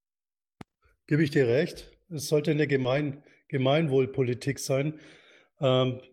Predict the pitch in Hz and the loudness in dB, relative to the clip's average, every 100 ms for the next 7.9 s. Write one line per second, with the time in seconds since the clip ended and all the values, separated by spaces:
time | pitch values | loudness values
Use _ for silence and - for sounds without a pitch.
0 | 180 147 139 127 160 170 160 170 - 147 | -12 -4 -2 -2 -8 -8 -6 -4 -2 0
1 | 160 170 165 156 143 113 147 - 139 - | 0 0 -6 -2 0 0 -2 -4 -6 -4
2 | 170 - - 139 127 135 156 170 208 208 | -6 -4 -2 0 0 0 0 -2 -2 -4
3 | 202 - _ _ _ _ _ 151 151 147 | -4 -12 _ _ _ _ _ 0 2 0
4 | 147 180 165 143 131 156 165 156 147 143 | -4 -6 0 0 2 4 4 4 2 2
5 | 143 156 156 - 156 151 147 131 151 156 | 0 0 0 0 0 0 0 0 0 0
6 | 151 - - - - - 131 156 156 175 | -4 -16 -20 -20 -20 -6 0 0 0 -2
7 | 160 151 151 - - 147 147 143 | 0 2 0 -6 -10 -2 0 2